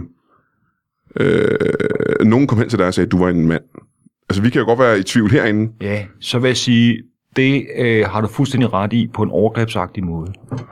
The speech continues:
Speaker 1: Så jeg har ret, men det er stadigvæk et overgreb.
Speaker 2: Ja, fordi du kunne ikke vide det jo. Det kunne være, at jeg følte mig som en kat,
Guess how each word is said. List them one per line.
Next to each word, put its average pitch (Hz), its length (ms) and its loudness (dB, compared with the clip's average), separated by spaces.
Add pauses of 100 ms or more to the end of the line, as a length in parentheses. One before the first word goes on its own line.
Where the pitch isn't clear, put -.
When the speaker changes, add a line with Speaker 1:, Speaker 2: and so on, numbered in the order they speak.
(840)
Speaker 1:
Så - 160 0
jeg 113 100 2
har 113 140 -2
ret, 127 240 -4
men 117 120 2
det 110 180 2
er 101 80 2
stadigvæk 101 260 0
et 90 60 0
overgreb. 85 400 -2
Speaker 2:
Ja, 104 220 -2
fordi 110 160 -2
du 98 80 -4
kunne 110 140 0
ikke 107 120 -6
vide 113 180 2
det 135 100 2
jo. 101 100 -2 (200)
Det 110 80 -2
kunne 101 120 -2
være, 95 120 0
at 98 60 0
jeg 95 100 0
følte 95 260 -2
mig 95 100 -4
som 76 240 -8
en 69 100 -12
kat, - 340 -8